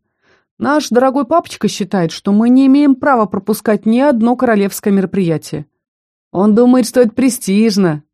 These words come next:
засмеялся Рас. «Уверен, он очень удивится, что меньше всего я мечтаю пойти по его стопам». Росс. После окончания академии мы оба решили идти в Институт высших боевых искусств. Разговаривая, мы вышли к балкону,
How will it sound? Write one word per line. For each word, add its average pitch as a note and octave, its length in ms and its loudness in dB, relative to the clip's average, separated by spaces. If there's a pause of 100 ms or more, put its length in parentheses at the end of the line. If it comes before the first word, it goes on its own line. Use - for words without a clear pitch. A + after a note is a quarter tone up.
засмеялся E3+ 640 -4
Рас. D3 300 -10 (600)
«Уверен, A3 560 0 (240)
он G#3+ 280 0
очень B3+ 380 -2
удивится, A#3 540 0
что G#3+ 200 -4
меньше G#3+ 300 2
всего A3+ 280 -4
я A#3+ 140 0
мечтаю F#3 380 -2
пойти F#3 320 -2
по G#3+ 120 -4
его F3 220 0
стопам». D3 540 -8 (420)
Росс. - 400 -10 (800)
После G3 280 -2
окончания F#3+ 540 -2
академии G3+ 500 0
мы G3 180 0
оба F#3+ 140 -2
решили G3 380 -2
идти G3 200 -6
в F#3+ 80 -2
Институт G3 400 -6
высших G3+ 400 -4
боевых F#3+ 400 -2
искусств. - 600 -6 (640)
Разговаривая, B3 800 0
мы G#3+ 160 2
вышли A#3+ 320 -2
к G3+ 40 -6
балкону, F#3 680 -2